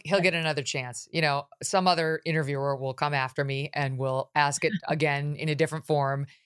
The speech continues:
Speaker 1: and I'll have a do-over at it. And we'll see then, you know, whether he's massaged, massaged the messaging. But you're right. I mean,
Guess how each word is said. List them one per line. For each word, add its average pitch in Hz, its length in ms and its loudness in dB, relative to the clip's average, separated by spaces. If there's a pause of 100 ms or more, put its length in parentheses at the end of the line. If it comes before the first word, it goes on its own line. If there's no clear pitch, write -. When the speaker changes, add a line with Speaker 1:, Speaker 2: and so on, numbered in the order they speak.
(140)
Speaker 1:
and 170 120 4
I'll 180 80 2
have 175 140 2
a 165 40 0
do-over 147 540 0
at 135 180 0
it. 175 80 4
And 202 100 -4
we'll 214 120 0
see 240 220 -2
then, 143 400 2
you 175 100 -2
know, 156 160 0
whether 160 300 2
he's 147 200 -4
massaged, 143 440 -2 (120)
massaged 143 560 -2
the 135 60 -8
messaging. 131 380 -6 (300)
But 220 100 4
you're 220 140 2
right. 254 300 2
I 202 80 6
mean, 202 220 -2